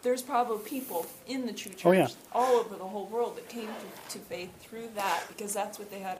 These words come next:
Speaker 1: access to.
Speaker 2: Yeah.
Speaker 1: But it doesn't mean they're gonna be stuck in it forever.
Speaker 2: Right, that's a good point. If God has his elect scattered throughout the world, can he not call his elect out of Mormonism, out of Hinduism,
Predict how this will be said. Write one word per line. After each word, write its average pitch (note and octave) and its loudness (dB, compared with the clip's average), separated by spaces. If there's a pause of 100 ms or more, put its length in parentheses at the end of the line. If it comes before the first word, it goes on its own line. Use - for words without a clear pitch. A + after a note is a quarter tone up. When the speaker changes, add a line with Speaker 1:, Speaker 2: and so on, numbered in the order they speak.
Speaker 1:
access - -20
to. - -20 (260)
Speaker 2:
Yeah. F3 -14 (560)
Speaker 1:
But G#3 -12
it F#3+ -20
doesn't A3 -18
mean G#3 -20
they're F3+ -20
gonna F3 -20
be D#3+ -20
stuck - -20
in - -20
it - -20 (100)
forever. - -20
Speaker 2:
Right, A2 -6
that's C#3+ -12
a - -16
good D3 -6
point. - -14 (360)
If G3+ 0
God D#3+ 2
has D#3+ -2
his E3+ -4
elect D3 2
scattered C#3+ -2
throughout C#3+ -4
the E3 -4
world, A2+ -4 (680)
can D3+ -4
he D#3+ 0
not D#3 0
call C#3+ 2
his C3+ -2
elect C#3 0
out B2+ -2
of B2 -8
Mormonism, C#3+ -8 (1000)
out C3+ -4
of C3+ -8
Hinduism, D#3 -4